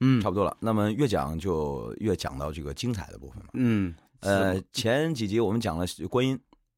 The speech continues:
Speaker 1: 没错儿。
Speaker 2: 对吧？
Speaker 1: 没错儿，没错儿。
Speaker 2: 就这么这个，怎么说，这个，这个，那个叫韬光养晦的人，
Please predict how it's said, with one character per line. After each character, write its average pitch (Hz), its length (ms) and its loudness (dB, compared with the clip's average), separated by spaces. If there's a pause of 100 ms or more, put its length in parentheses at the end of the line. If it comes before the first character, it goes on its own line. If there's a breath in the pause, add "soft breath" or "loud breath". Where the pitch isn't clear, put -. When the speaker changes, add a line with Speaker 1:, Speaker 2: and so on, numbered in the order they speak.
(120)
Speaker 1:
没 131 120 2
错 160 120 6
儿。 151 140 2
Speaker 2:
对 151 100 -4
吧？ - 260 -6
Speaker 1:
没 107 120 -4
错 104 100 -2
儿， - 20 -2
没 90 120 -4
错 90 100 -8
儿。 87 60 -10 (180)
Speaker 2:
就 - 100 -20 (360)
这 127 120 0
么 76 220 -2 (120)
这 - 120 -14
个， - 200 -14 (1200)
怎 - 120 -18
么 - 60 -14
说， 80 180 -8
这 76 120 -10
个， 71 100 -8
这 - 100 -14
个， 67 160 -12 (120)
那 76 80 -14
个 73 60 -10
叫 73 140 -12 (300)
韬 156 240 8
光 131 200 8
养 113 160 0
晦 117 220 0
的 - 80 -10
人， - 120 -16